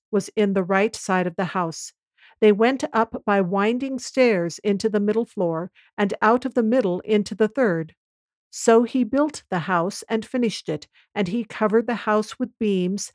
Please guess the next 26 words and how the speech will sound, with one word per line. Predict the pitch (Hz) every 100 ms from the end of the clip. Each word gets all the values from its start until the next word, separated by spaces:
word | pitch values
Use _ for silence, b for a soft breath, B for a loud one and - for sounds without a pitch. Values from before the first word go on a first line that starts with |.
| b b
and | 208 -
planks | - 208 190 -
of | 208
cedar. | - - 262 190 175 - _ _ _ _
He | - 262
built | 247 240 247 -
the |
floors | - 277 285 202 180 - -
all | 208 208
along | 196 196 208 226
the | 202
house, | - 190 165 - - _ _ -
each | 247 247 - - _
five | 233 214 214 -
cubits | 233 196 185 -
high, | - 233 180 175 - b b -
and | 233
they | 208 226
rested | 220 226 247 - 277
on | - 214 226
the |
house | 214 - 196 180 -
with | 220 208 _ -
timber | - 220 196
of | 170 190
cedar. | - - 226 180 170